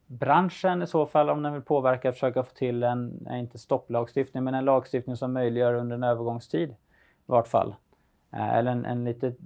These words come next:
längre tid än vad som ser ut att vara fallet nu, eh, enligt möds senaste domar i alla fall. Ehm, eh,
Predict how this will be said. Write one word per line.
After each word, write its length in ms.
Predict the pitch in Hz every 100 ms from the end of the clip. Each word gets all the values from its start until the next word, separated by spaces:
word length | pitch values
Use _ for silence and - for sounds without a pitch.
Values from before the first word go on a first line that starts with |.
| -
längre 300 | 131 127 117
tid 220 | 110 110
än 80 | 110
vad 140 | 113 110
som 260 | 113 117
ser 120 | 117
ut 160 | 110 107
att 100 | 110
vara 120 | 110
fallet 320 | 113 107 113
nu, 260 | 165 190 113 - _ _ _ _ -
eh, 240 | 117 113
enligt 200 | 113 110
möds 240 | 113 107 -
senaste 320 | 110 101 110
domar 260 | 104 98
i 20 | -
alla 180 | -
fall. 260 | - - 101 - _ _ -
Ehm, 680 | 101 101 95 52 - 50 - _ _ _ _ _ - - _ _ -
eh, 280 | 95 90